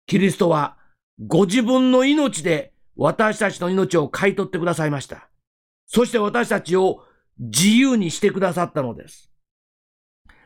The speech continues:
何から自由にされたんでしょう？まず私たちを過去から自由にしてくださったのです。今どん底状態にいる人は、過去を振り返ってみたとき、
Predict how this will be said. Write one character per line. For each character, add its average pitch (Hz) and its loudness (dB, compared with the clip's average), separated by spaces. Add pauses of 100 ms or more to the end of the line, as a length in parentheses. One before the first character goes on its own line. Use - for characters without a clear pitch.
何 160 2
か 320 2
ら 339 -4
自 220 -6
由 233 0
に 175 -2
さ 160 -2
れ 151 2
た 120 -6
ん 107 -8
で 92 -12
し - -16
ょ - -18 (540)
う？ - -6
ま 160 2
ず 175 -6
私 180 -2
た 180 -4
ち 151 -6
を 127 -4 (280)
過 240 -2
去 214 2
か 175 -6
ら 147 -2
自 123 -6
由 151 2
に 131 -2
し - -8
て 143 -4
く 123 -4
だ 127 -4
さ 123 -8
っ - -12
た 110 -12
の 95 -16
で - -20
す。 - -20 (1040)
今 247 4
ど 180 -4
ん 196 -2
底 202 2
状 196 2
態 156 -2
に 147 -4
い 147 -4
る 139 -4
人 123 -6
は、 101 -12 (500)
過 170 -2
去 160 0
を 135 -4
振 147 -2
り 156 2
返 175 0
っ - -2
て 123 -6
み 127 -4
た 120 -4
と 101 -14
き、 - -20